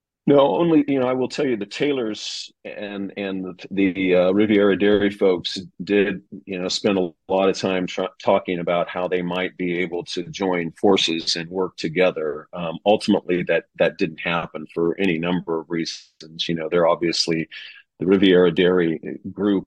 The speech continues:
is a, is a family with a lot of, a lot of varied interests. So, um,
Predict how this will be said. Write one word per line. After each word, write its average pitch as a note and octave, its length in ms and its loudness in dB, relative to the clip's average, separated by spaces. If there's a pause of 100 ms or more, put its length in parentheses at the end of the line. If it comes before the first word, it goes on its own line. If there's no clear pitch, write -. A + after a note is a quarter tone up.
is F#2 220 -6
a, D#2 200 -10
is F2+ 200 -4
a E2 80 -6
family F#2 680 -2
with F2 200 -6
a F2 60 -2
lot F2 280 2
of, D#2 240 -6 (160)
a F2 60 -8
lot F2+ 260 0
of D#2+ 100 -6
varied D#2 360 -6
interests. D#2+ 720 -8
So, E2 320 -4 (800)
um, E2 440 -4